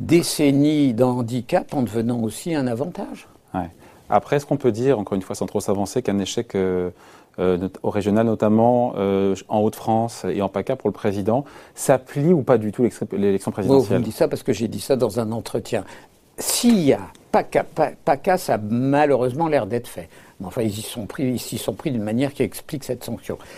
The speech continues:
Speaker 1: S'il y a les Hauts-de-France, c'est un acte politique, c'est un événement politique terrible, terrible.
Speaker 2: Qui compromet la, la présidentielle ?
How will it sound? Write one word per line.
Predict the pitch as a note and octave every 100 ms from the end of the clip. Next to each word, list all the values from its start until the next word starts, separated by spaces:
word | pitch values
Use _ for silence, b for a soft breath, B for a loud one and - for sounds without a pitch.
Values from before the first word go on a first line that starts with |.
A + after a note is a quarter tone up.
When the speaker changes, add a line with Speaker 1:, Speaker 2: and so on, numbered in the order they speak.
| -
Speaker 1:
S'il | - A3
y | F3+
a |
les | C#3+
Hauts-de-France, | B2+ A#2+ - C3+ C3+
c'est | - G#2+
un | A2
acte | A2 G#2 G2+
politique, | - G2+ G2 - G#2 - b b
c'est | - C3+
un | A2
événement | A2+ G#2+ A2+
politique | G#2+ A2 G#2 G#2 -
terrible, | A#2+ F#2+ D#2+ - _ _
terrible. | - A2+ - -
Speaker 2:
Qui | -
compromet | D3+ B2+ - A#2+ B2
la, | C#3 A#2+ A#2 A2+
la | A2
présidentielle ? | - G#2+ A2+ - C3